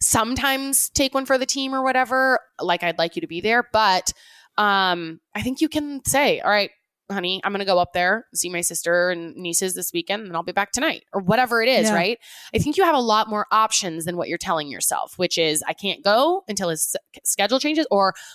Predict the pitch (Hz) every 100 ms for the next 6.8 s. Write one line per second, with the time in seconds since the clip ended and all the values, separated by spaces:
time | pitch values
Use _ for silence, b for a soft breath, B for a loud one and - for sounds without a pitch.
0 | B 208 302 302 220 196 190 196 190 185
1 | 175 196 180 180 175 160 165 107 117 b
2 | b 214 240 233 233 226 214 - - 220
3 | 233 262 254 220 196 208 - 185 185 190
4 | 185 175 160 170 277 - - 294 339 -
5 | 226 208 - 196 190 175 165 - 139 -
6 | 240 247 277 262 277 269 285